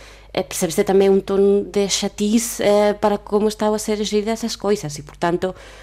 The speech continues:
non é só unha cuestión política. Há consecuencias económicas de onde que vamos facer a retoma. Nós nos, non podemos esquecer que nós estamos na periferia de Europa e as ligas oes aéreas ten unha importancia brutal.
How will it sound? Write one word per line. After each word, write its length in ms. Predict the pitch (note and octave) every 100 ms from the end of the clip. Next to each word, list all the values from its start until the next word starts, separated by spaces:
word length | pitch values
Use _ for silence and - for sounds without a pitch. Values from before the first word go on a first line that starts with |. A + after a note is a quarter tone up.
| - -
non 220 | A3 C#4+
é 60 | C#4
só 160 | - D#3
unha 180 | C#3
cuestión 300 | C#3 C3+ D3
política. 560 | C#3+ C3 B2 - - - - -
Há 160 | G#3+
consecuencias 560 | A#3 A3 A3 G#3 F#3+ G3
económicas 720 | F#3+ D#3+ D3 D#3 D3+ F#3 G3 - - - -
de 120 | F#3+
onde 200 | G3 G#3
que 80 | G3
vamos 160 | G3 F#3
facer 240 | - G3
a 80 | F#3+
retoma. 400 | F#3+ F3+ E3 D#3
Nós 260 | G3 A#3+
nos, 300 | B3 A#3+ A3+
non 260 | G#3+ G#3+ G#3+
podemos 300 | G#3 E3+ E3
esquecer 480 | D#3+ - - D3+ A3 - - - - - - -
que 80 | F#3+
nós 240 | A3 -
estamos 240 | G3 F3+ E3+
na 160 | F3
periferia 480 | - E3+ - G#3+ G3+
de 80 | D#3
Europa 560 | C#3+ D3 D3 D3 G#3+ - - - -
e 80 | A3
as 80 | A3+
ligas 300 | A#3+ A#3+ -
oes 160 | G#3+ G3+
aéreas 400 | E3+ D3+ G3 -
ten 160 | B3
unha 120 | B3 A#3+
importancia 600 | A#3+ A#3+ A#3+ A#3+ B3 B3
brutal. 560 | G#3+ C4 A#3 A3+ G#3+